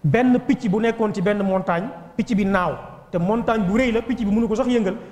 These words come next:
mais suñu Borom def picc bi, bi mu jógee montagne bi naaw rek, montagne bi barastiku. Montagne bi barastiku fekk leen fa, dër leen. Dër leen ba pare, bañ a jàll, mais tege seen kaw. Pour waa dëkk bi yeewu xam li leen rey. Montagne bi daf leen a dër ba pare taxaw, sans mu avancer, seen kaw la taxaw.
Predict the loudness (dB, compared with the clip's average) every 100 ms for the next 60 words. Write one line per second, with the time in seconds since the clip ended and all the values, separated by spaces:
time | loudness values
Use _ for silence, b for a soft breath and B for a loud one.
0 | B -8 -4 -2 0 0 0 -2 -2 0
1 | 0 0 0 0 2 0 0 -2 -4 -2
2 | -2 0 -2 -2 -4 -2 -2 -2 -4 -4
3 | -12 -18 -20 -20 _ _ _ _ _ b
4 | b b b b b 2 2 2 0 0
5 | -2 -4 -4 -2 -2 0 -2 -2 0 0
6 | 0 -2 -4 -10 -16 -18 B B B 4
7 | 6 4 2 0 0 -2 -4 -6 -2 0
8 | 2 2 0 -4 -4 -4 -2 -2 -2 -2
9 | -4 -4 -8 -10 -4 0 2 0 -2 -2
10 | 0 0 0 -2 0 0 0 -2 -6 -10
11 | -16 -20 B 0 2 4 2 2 2 2
12 | 2 2 0 -2 -2 -2 -4 -2 -2 0
13 | -2 -4 -4 -6 -4 -4 -6 -10